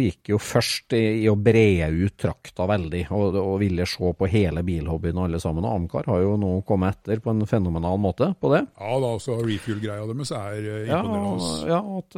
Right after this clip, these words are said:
Speaker 1: det har blitt en havn for alle typer bil og sånt, det
Speaker 2: Ja.
Speaker 1: setter jo veldig stor pris på. Det, så jeg tenker liksom det at, at den her forbrødringen vi startet med veldig sånn båssetting og litt smalere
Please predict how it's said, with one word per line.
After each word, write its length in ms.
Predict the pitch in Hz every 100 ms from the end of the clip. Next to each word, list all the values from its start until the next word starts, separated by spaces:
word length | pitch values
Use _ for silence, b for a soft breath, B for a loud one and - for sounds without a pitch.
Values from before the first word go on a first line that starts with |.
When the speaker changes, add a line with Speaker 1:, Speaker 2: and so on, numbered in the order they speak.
| 165
Speaker 1:
det 80 |
har 80 | 160
blitt 260 | 151 135 -
en 160 | 143
havn 320 | 120 113 120 117
for 240 | 139 120
alle 280 | 123 110 101
typer 280 | 117 107 107
bil 160 | 104
og 80 | 107
sånt, 200 | 123 110
det 120 | 117
Speaker 2:
Ja. 140 | - 101
Speaker 1:
setter 140 | 98
jo 80 | 101
veldig 380 | 110 113 90 95
stor 160 | 104 95
pris 240 | 98 95
på. 180 | 127 123
Det, 720 | 117 110 107 107 104 95 117
så 80 | 123 117
jeg 20 |
tenker 220 | 127 107
liksom 240 | 117 113
det 160 | 110 107
at, 220 | 107 - _ _ _ _ _ -
at 160 | 113 -
den 140 | 117
her 140 | 120 110 107
forbrødringen 800 | 92 - 131 110 113 95 90 95
vi 60 | 113
startet 280 | - - - _ _
med 300 | 95 101 120
veldig 300 | 123 113 90 98
sånn 220 | 101 101 104
båssetting 840 | 113 98 - - 90 - - 92
og 100 | 104
litt 120 | 101
smalere 1200 | - 127 107 95 78 85 90 95 101 101 101 98